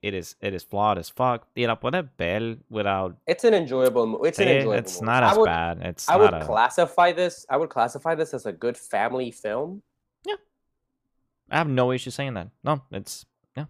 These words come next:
Speaker 2: It's, it's just a good family film. You know, you wanna show your kids, uh, a, a, a, a good, a life story, you know, a good life lesson. Just make them watch Wonder Woman nineteen eighty-four. They'll see a character they love and they'll learn something through it.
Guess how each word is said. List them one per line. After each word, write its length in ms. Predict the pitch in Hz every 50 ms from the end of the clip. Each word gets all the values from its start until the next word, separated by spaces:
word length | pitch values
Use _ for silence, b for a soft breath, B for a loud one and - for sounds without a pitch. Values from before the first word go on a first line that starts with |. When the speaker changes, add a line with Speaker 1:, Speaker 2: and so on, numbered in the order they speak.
| _ _ _ _ _ _ _ _ _ -
Speaker 2:
It's, 260 | 147 - - - - - -
it's 140 | 160 -
just 200 | - 202 190 - 185
a 60 | 151
good 220 | 127 123 151 147
family 400 | - - 156 147 151 151 156 151
film. 260 | 147 - - 185 151 127
You 60 | 120
know, 80 | 127
you 120 | 131 131 131
wanna 220 | 139 143 139 135 -
show 280 | - - - - 151
your 160 | 151 139 120
kids, 520 | - - - - 143 151 143 127 - - -
uh, 40 | 127
a, 300 | 127 123 120 113 - -
a, 360 | 113 113 - - 113 113 107 -
a, 300 | - 85 85 - - 110
a 20 |
good, 260 | 110 123 117 113 - - - -
a 40 | 110
life 260 | 101 110 131 165 170
story, 460 | - - - 220 262 302 330 359 381 - _ _ _ _ _ _ _ _ _ _ _ _ _
you 100 | 139 139
know, 140 | 135 113 123
a 80 | 127
good 160 | 127 160 175 151
life 320 | 135 135 160 190 196 -
lesson. 440 | 214 220 214 - 233 254 262 262 262 _ _ _ 131
Just 300 | - 147 143 - - -
make 180 | 120 117 120 -
them 140 | 170 160
watch 260 | 160 170 175 185 180 -
Wonder 200 | 180 180 180 185
Woman 200 | 185 185 185 185
nineteen 300 | 185 185 185 185 196 190
eighty-four. 460 | 190 185 190 - 262 254 151 - - _ _ _ _ _ _ _ -
They'll 480 | 123 139 139 139 135 131 131 131 - -
see 260 | - - - 175 190
a 40 | 196
character 340 | 190 180 170 160 160 - 165
they 120 | 160 165
love 240 | 147 127 135 156 147
and 80 | 147 135
they'll 120 | 123 120 117
learn 200 | 120 135 151 147
something 380 | - 160 156 - 175 170 165 165
through 200 | - 269 262 170
it. 120 | -